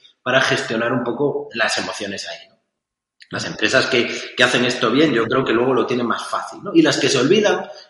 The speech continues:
las que simplemente le dejan el producto en el almacén, yo creo que luego tienen muchos problemas, ¿no? Porque nos olvidamos que al final, por mucho industrial y mucho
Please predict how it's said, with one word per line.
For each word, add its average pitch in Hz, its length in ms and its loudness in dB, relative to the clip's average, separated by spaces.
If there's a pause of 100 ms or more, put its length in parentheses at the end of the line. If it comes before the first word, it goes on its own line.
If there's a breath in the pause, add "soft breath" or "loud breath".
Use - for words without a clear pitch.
las - 160 -6
que 120 80 -6
simplemente 143 520 -2
le 123 120 -2
dejan 123 320 -4
el 113 160 -12
producto 123 360 -10
en 123 60 -10
el 123 80 -4
almacén, 120 480 -6 (400 loud breath)
yo 127 140 0
creo 135 160 2
que 135 80 0
luego 110 180 0
tienen 123 260 -2
muchos 127 340 -2
problemas, - 540 -10
¿no? 175 120 -10
Porque 117 200 -2
nos 117 140 0
olvidamos 123 380 2
que 160 80 0
al 123 80 2
final, 135 280 0
por 113 140 -4
mucho 131 300 -4
industrial 123 640 -2
y - 600 -16
mucho 127 460 -2